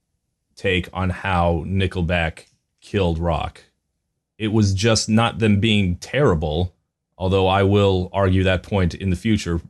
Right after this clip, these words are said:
on this podcast, but it was that they were so divisive, and that because after Nickelback,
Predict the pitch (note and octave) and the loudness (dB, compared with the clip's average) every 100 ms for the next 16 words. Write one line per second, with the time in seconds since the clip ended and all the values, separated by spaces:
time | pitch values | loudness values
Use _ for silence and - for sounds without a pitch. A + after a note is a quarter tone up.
0 | _ _ _ _ _ _ - G2 F2 - | _ _ _ _ _ _ -10 -6 -4 -6
1 | A#2 A2+ F2+ E2 - G2 D#2+ - - - | -2 -2 0 0 0 0 -2 -8 -20 -20
2 | _ _ _ _ _ _ A#2 - B2 A#2 | _ _ _ _ _ _ -6 2 4 4
3 | - G2 A#2+ A#2+ G#2 A2 A2 G#2+ G#2 - | 2 0 2 2 2 4 6 6 4 4
4 | A2 G2 F#2 E2+ F#2+ F#2 - D#2 E2+ - | 4 4 2 2 2 2 2 0 -4 -12
5 | _ _ _ - F#2+ G2+ G2 - G2+ - | _ _ _ -6 0 2 2 0 -2 2
6 | A2 G2 F2+ - _ _ - G2+ G#2+ - | 2 2 0 -6 _ _ -8 -2 -2 -4
7 | - F#2 F2+ C#2+ F#2 F#2 F#2 F#2+ F2 E2 | -2 2 2 0 -2 -2 -2 -2 -2 -2
8 | D#2+ - | -2 -6